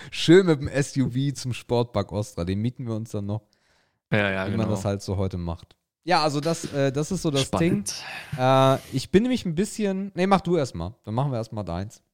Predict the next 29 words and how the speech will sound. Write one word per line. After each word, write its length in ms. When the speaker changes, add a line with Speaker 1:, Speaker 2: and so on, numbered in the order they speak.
Speaker 2:
Ja, 260
das 180
ist 180
auf 160
jeden 140
Fall 380
ein 100
Thema 240
vom 140
letzten 260
Wochenende 400
gewesen. 760
Mm, 720
während 340
der 140
Woche 280
ist 200
nicht 200
so 160
wahnsinnig 420
viel 140
passiert. 380
Heute 260
war 240
ein, 420
eine 280
Malerfirma 580
bei 120
mir 380